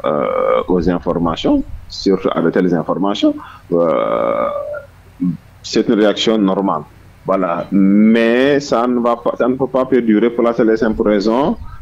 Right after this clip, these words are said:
que, euh, c'est une information qui vient, euh, réconforter le marché dans son principe de base, c'est-à-dire la transparence. Parce que ce qui caractérise le marché,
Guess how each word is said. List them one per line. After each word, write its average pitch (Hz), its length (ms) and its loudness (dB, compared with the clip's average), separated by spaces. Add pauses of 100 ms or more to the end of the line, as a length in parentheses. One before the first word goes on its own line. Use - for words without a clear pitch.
(120)
que, - 80 0
euh, 92 920 4
c'est 113 440 0
une 113 180 2
information 117 720 0 (100)
qui 110 240 4
vient, 113 580 2 (420)
euh, 90 440 4
réconforter 113 560 0
le 101 120 4
marché 113 540 2
dans 101 240 0
son 104 180 -2
principe 104 400 -2
de 92 80 2
base, 87 480 -2
c'est-à-dire 107 420 0
la 98 240 4 (100)
transparence. 98 840 -4 (100)
Parce - 140 -10
que 98 100 -2
ce 117 100 -2
qui 123 160 0
caractérise 98 360 2
le 85 80 2
marché, 82 300 -2